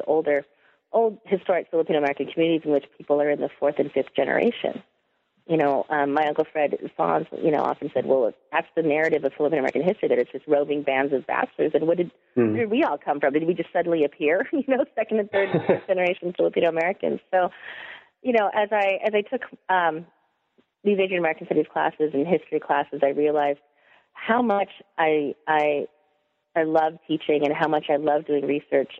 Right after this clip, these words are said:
Speaker 1: And I decided to do my master's in Asian American studies at U C L A. And
Speaker 2: Hmm.
Speaker 1: again, this really golden time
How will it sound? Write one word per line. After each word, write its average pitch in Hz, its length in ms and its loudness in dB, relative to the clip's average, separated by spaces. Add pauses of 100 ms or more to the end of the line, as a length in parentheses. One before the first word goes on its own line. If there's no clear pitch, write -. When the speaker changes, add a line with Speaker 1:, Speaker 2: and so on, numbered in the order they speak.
(120)
Speaker 1:
And 139 300 0 (140)
I 143 140 2
decided 151 340 -2
to 135 60 0
do 139 40 2
my 135 100 2
master's 147 460 -2
in 143 80 2
Asian 139 220 -2
American 147 340 -2
studies 143 320 0
at 139 60 -4
U 135 100 0 (100)
C 151 80 0
L 139 140 2
A. 135 180 -2 (360)
And 214 80 2
Speaker 2:
Hmm. 220 60 0
Speaker 1:
again, 220 180 0
this 180 180 -2
really 180 180 0
golden 156 400 0
time 143 380 -2